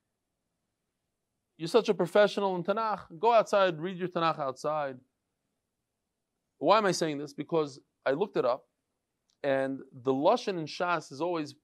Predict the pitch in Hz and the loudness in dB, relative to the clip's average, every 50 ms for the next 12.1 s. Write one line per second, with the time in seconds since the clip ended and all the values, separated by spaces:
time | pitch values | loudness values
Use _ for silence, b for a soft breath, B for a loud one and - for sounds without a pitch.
0 | _ _ - 220 208 - - _ _ _ - 180 170 147 104 80 - _ _ _ | _ _ -6 -6 -6 -6 -16 _ _ _ 0 0 0 0 -2 -10 -14 _ _ _
1 | _ _ _ _ _ _ _ _ _ _ _ _ _ - - - - - 233 240 | _ _ _ _ _ _ _ _ _ _ _ _ _ -14 -10 0 4 6 6 6
2 | 220 233 220 - - 226 214 196 170 - 196 185 185 175 151 151 151 - - 165 | 6 2 -4 -4 -6 -8 -6 -8 -8 -6 -4 -4 -4 -4 -6 -10 -12 -8 -4 -2
3 | 143 120 104 - - - 117 - - 117 110 101 - - _ _ _ _ _ _ | -2 -2 -4 -6 -12 -20 -20 -8 -4 -4 -4 -4 -6 -14 _ _ _ _ _ _
4 | - 302 294 - _ - 175 165 139 117 104 107 113 127 214 262 254 220 196 - | -6 -6 -6 -6 _ -2 0 0 0 -2 -6 -10 0 2 2 4 4 0 -2 0
5 | - 233 226 233 233 208 - _ _ _ _ _ _ _ _ _ 151 160 165 165 | 2 4 4 4 4 0 -6 _ _ _ _ _ _ _ _ _ -4 -4 -4 -4
6 | - - 170 170 180 180 170 147 117 90 92 - _ _ _ _ _ _ _ _ | -4 0 0 2 4 4 4 2 2 -4 -8 -16 _ _ _ _ _ _ _ _
7 | _ _ _ _ _ _ _ _ - 190 233 269 262 262 254 240 220 208 190 180 | _ _ _ _ _ _ _ _ 6 6 6 8 6 2 4 4 4 4 6 4
8 | 180 175 196 208 196 175 160 147 151 143 143 139 - 185 170 160 147 139 - - | 2 4 4 4 4 4 2 0 -2 -6 -6 -6 -2 0 0 0 0 -4 -2 -4
9 | 175 165 - - - 185 214 233 240 233 - - 170 151 160 190 220 214 208 196 | -4 -4 -4 0 2 2 4 4 0 0 -4 -2 -2 0 2 4 4 4 4 2
10 | 185 170 170 185 180 170 160 - 151 135 _ - 196 202 214 220 226 220 202 - | 2 -2 -2 -2 -2 -2 -4 -6 -12 -12 _ -12 -10 -2 0 2 2 2 0 -2
11 | - - 147 156 196 185 - _ - 196 165 - 185 170 156 151 151 147 147 143 | -6 -12 -12 -10 -10 -10 -12 _ -14 -16 -12 -8 -8 -8 -4 -2 -2 -2 -2 -4
12 | - | -8